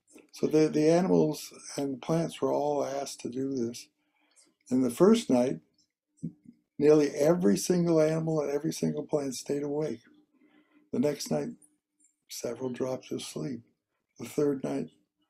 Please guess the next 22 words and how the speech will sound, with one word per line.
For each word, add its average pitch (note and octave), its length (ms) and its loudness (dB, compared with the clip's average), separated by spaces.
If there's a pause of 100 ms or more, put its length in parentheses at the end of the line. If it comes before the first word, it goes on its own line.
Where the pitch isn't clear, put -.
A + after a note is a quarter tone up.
(400)
still - 320 2
more C#3+ 320 2
were C3 200 2
asleep. - 480 -4 (580)
At B2+ 60 -4
last, C#3+ 420 2
on C3+ 140 4
the A#2+ 80 0
seventh F3+ 520 0
night, C3 320 -2 (540)
only F#3 380 8
the F3+ 220 6
owl, D#3 520 6 (560)
the B2 60 -16
panther, D3+ 680 0 (520)
and B2 140 0
two D#3+ 220 6
or D#3 40 4
more D3 340 4
were C#3 200 0
still C#3+ 280 -4
awake. C3 480 -2